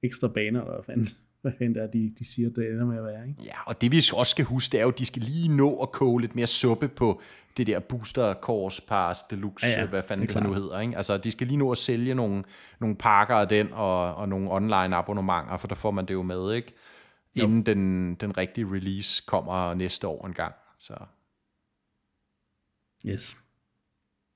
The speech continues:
Speaker 1: Men, øh, jeg glæder mig til at spille det. Fedt, fedt, fedt. Så det var noget konkret, øh, noget. Nu skal vi, øh, have de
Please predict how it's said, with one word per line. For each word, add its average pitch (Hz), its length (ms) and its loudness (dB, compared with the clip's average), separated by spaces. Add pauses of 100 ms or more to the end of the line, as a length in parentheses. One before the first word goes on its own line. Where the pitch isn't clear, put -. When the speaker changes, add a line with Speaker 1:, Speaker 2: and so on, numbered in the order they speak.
(180)
Speaker 1:
Men, 117 180 6
øh, 110 80 4
jeg 101 100 2 (120)
glæder 131 220 6
mig 131 100 6 (720)
til - 100 -2
at 107 40 2
spille 110 220 2
det. 110 80 -2 (440)
Fedt, 147 120 -4
fedt, - 140 -8
fedt. - 120 -12 (580)
Så - 80 2
det 156 100 8
var 190 80 6
noget 160 200 6
konkret, 139 520 2
øh, 110 120 2
noget. 123 240 6
Nu 170 80 8
skal 180 200 2
vi, 143 180 8
øh, 98 560 2
have 120 120 4
de 139 100 4